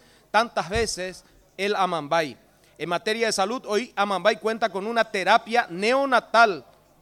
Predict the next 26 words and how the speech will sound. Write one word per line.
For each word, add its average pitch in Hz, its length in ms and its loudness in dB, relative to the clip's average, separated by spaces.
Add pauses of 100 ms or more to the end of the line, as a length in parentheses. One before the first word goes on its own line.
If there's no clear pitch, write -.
equipada 214 640 2
con 196 160 -6
seis 226 260 0
unidades, 170 680 -4 (500)
siete 240 540 0
nuevas 220 300 0
ambulancias 214 640 2
distribuidas 202 540 0
para 202 220 0
fortalecer 190 640 0
la 208 140 2
atención 196 500 -4 (240)
en 196 240 -6
todos 262 320 2
los 240 100 -2
distritos, 180 640 -8 (220)
la 156 80 -2
incorporación 202 760 -4
de 220 120 -2
especialistas 196 840 -4
en 196 340 -6
otorro-, 220 580 -4 (260)
otorrinolaringología, 202 1400 -2 (400)
cardiopediatría 208 1500 0
e 175 40 -2
infectología 165 880 -4